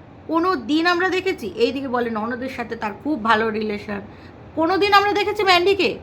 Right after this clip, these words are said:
যে অপারেশনের সময় তার বা-, বৌদি গিয়ে দাঁড়াচ্ছে?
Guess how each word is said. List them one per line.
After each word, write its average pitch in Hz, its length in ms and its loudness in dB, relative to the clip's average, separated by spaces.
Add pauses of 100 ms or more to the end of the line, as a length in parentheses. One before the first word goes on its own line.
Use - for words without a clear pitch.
(720)
যে 233 460 6 (340)
অপারেশনের 302 560 2
সময় 269 460 2 (540)
তার 254 140 4
বা-, 185 440 4 (300)
বৌদি 285 360 4
গিয়ে 311 160 2
দাঁড়াচ্ছে? 277 640 6